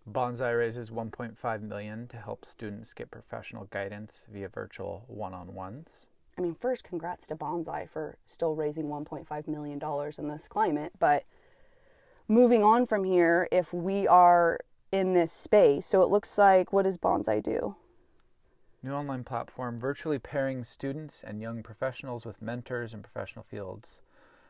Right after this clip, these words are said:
Speaker 1: Um, launching, so they're just launching
Speaker 2: Mm-hmm.
Speaker 1: and na-, announcing their funding round. Um,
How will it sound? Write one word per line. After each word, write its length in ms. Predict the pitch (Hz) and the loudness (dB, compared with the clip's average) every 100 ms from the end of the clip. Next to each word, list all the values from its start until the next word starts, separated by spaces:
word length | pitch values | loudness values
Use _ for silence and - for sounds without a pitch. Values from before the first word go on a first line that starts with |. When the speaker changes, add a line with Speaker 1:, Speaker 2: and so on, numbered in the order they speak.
| _ | _
Speaker 1:
Um, 380 | - 98 95 104 101 | -10 -8 -8 -10 -8
launching, 640 | 110 120 120 120 107 104 | -6 -6 -10 -10 -10 -12
so 220 | - 123 | -8 -6
they're 180 | 104 131 | 0 0
just 420 | 131 143 135 - | 2 2 2 0
launching 680 | 120 120 110 - 95 90 107 - - | -8 -8 -8 -14 -16 -16 -18 -16 -10
Speaker 2:
Mm-hmm. 380 | 165 175 170 180 | -6 -6 -6 -8
Speaker 1:
and 200 | 95 95 | -12 -14
na-, 100 | 101 - | -14 -14
announcing 580 | 101 98 92 - 98 90 | -14 -12 -14 -16 -16 -12
their 220 | 95 92 | -10 -10
funding 460 | - 104 90 90 92 | -8 -10 -10 -14 -14
round. 500 | 92 92 95 110 - _ _ _ _ _ _ _ | -14 -14 -16 -18 -20 _ _ _ _ _ _ _
Um, 600 | - - - - - 123 | -14 -14 -14 -16 -18 -20